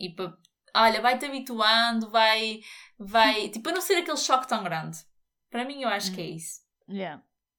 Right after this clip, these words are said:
Speaker 2: O que não, não acho que seja errado, não é?
Speaker 1: É assim,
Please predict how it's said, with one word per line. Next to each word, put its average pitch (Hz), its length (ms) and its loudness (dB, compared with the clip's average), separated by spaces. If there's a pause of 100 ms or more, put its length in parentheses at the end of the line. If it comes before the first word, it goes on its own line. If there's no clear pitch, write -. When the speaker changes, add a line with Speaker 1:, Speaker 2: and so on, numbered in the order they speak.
(260)
Speaker 2:
O 220 100 -12
que 233 100 -18
não, 208 320 -10
não 190 220 -16
acho 180 220 -14
que - 60 -20
seja 175 300 -16
errado, 160 360 -16
não 147 100 -20
é? - 320 -20
Speaker 1:
É - 40 -8
assim, 185 300 -6